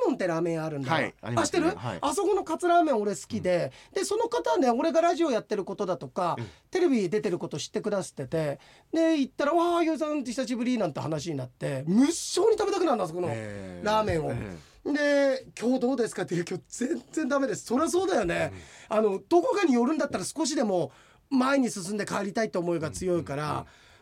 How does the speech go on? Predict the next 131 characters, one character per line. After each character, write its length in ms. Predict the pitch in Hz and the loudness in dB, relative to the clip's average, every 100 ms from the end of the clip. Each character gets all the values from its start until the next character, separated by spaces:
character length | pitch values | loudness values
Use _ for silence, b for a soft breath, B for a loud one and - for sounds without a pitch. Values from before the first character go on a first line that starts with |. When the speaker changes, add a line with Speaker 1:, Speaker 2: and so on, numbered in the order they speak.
| - | -4
Speaker 2:
う 60 | |
ん、 40 | 269 | 0
う 20 | |
ん、 40 | |
う 20 | |
ん。 20 | 277 | 2
Speaker 1:
で 60 | |
も 0 | |
な 0 | |
ん 80 | 285 | 0
か 100 | 247 | 0
ね、 100 | 214 | 0
嬉 280 | 196 202 240 | 0 0 -2
し 20 | |
か 120 | - 220 | -2 -4
っ 40 | |
た 120 | - | -2
の 100 | 175 | -2
は、 160 | 170 151 B B _ - - | -2 -4 B B _ -14 -10
あ 40 | |
の、 140 | - 185 | -8 -6
な 100 | 180 | -8
ん 20 | |
か 140 | 196 | -6
ラ 140 | 170 180 | -8 -6
ジ 100 | 220 | -4
オ 60 | 226 | -4
と 80 | |
か 80 | 220 | -4
で 80 | 180 | -4
も 80 | 175 | -4
言 100 | 165 | -6
っ 20 | |
て 140 | - | -6
く 100 | 202 | -4
だ 100 | 208 | -4
さ 100 | 196 | -4
っ 60 | 226 | -4
て 120 | - | -4
る 100 | 202 | -4
ん 40 | 190 | -4
で 80 | |
す 120 | 160 175 | -6 -4
よ 120 | 160 | -4
ね 380 | 170 170 175 175 | -2 -2 0 -2
っ 20 | - _ - | -6 _ -12
て 80 | 151 | -10
言 80 | |
っ 40 | 135 | -10
て、 180 | - 170 | -10 -4
「あ、 200 | 170 190 | -2 -2
も 400 | 185 214 208 220 | -6 -6 -2 -2
う 40 | |
ほ 80 | 254 | -2
ん 40 | |
と 80 | 269 | -2
た 100 | 247 | 0
ま 120 | 247 | 2
に 80 | 269 | 2
で 100 | 254 | 0
す 60 | 240 | -2
け 80 | 202 | -4
ど」 80 | 160 | -4
っ 20 | |
て、 100 | 190 | -4
い 20 | |
や、 120 | 185 | -6
こ 180 | 175 214 | -8 -10
の 100 | 202 | -8
間 180 | 202 226 | -10 -8
な 80 | 233 | -8
ん 60 | 240 | -6
か、 140 | 226 B B B - | -8 B B B -6
あ 100 | 180 | -2
の、 140 | 175 | -2
聞 180 | - 196 | -4 -6
い 20 | |
て 100 | 196 | -4
く 100 | 208 | -2
れ 100 | 202 | -4
て 100 | 202 | -2
た 100 | 208 | -6
人 160 | - 165 | -4 -4
が、 60 | |
Speaker 2:
え 40 | 165 | 0
え。 20 | |
Speaker 1:
「ゆ 40 | 175 | 0
う 40 | |
さ 120 | 208 | 0
ん 40 | 190 | -2
ラ 120 | 196 | -2
ジ 80 | 202 | -2
オ 80 | |
で 80 | 170 | -4
言 80 | 151 | -4
っ 40 | |
て 120 | 165 208 | -4 -4
た 100 | 175 | -2
よ。 200 | 156 170 | -2 -2
な 60 | |
ん 40 | 170 | -4
か 80 | |
ゆ 80 | 160 | -2
う 100 | 175 | -2
さ 100 | 180 | -2
ん 40 | 185 | -4
の 60 | |
知 160 | 180 175 | -4 -4
り 120 | 185 | -2
合 100 | 190 | -2
い 20 | |
な 80 | 202 | -2
の 120 | 202 | -2
っ 60 | 175 | -4
て 100 | - | -6
言 100 | 147 | -6
わ 60 | 160 | -6
れ 80 | |
た 140 | - 185 | -2 -2
ん 60 | |
で 100 | 180 | -2
す 140 | 143 151 | -4 -6
よ」 280 | 139 135 131 _ | -6 -6 -8 _
っ 20 | |
て 80 | 139 | -12
言 100 | 131 | -10
っ 40 | |
て 120 | - | -12
く 100 | 135 | -12
れ 80 | 139 | -10
て、 300 | 131 180 139 | -2 -2 -2